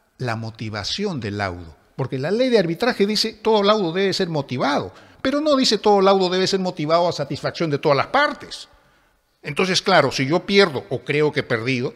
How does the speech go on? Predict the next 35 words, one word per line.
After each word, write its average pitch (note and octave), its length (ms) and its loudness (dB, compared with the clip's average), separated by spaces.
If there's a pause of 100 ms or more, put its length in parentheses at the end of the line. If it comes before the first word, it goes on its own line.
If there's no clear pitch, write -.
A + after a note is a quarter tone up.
(140)
porque - 220 -6
reclamo B2 400 -2
cien D#3 400 -2 (260)
y - 80 -6
me A2 120 0
dan B2+ 200 2
veinte D3+ 540 0
y A2+ 100 -8
creo B2 340 0
que G#2+ 120 0
debí G#2 260 -2
tener A2 340 -2
por G2+ 120 -6
lo G2 100 -6
menos A#2+ 260 -2
ochenta, F3+ 460 0 (220)
entonces C#3 260 -2
yo C#3 80 0
digo, D3 300 -2
"No, B2+ 320 -4
me A#2 80 -4
voy A#2 160 0
a A#2+ 60 2
un A2 40 -6
recurso A#2 340 -6
de A2+ 60 -4
anulación A#2 380 -2
y A#2 40 -2
trato B2+ 280 0
de A2 60 -2
lograr A2+ 260 0
la A2 100 -2
anulación G2+ 400 -6
del G#2 120 -6
laudo". G2 180 -4